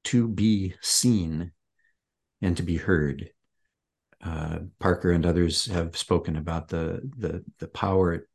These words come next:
that comes when you know you are being listened into existence,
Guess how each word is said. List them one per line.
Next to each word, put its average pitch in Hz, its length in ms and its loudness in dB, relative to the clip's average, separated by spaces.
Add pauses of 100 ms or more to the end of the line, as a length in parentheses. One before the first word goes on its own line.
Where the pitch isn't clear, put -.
that 90 260 -2
comes 90 600 -2
when 90 280 0
you 85 140 -2
know 95 200 0
you 98 180 0
are 90 100 0
being 87 420 -2
listened 92 580 4 (540)
into 113 640 4
existence, - 920 -6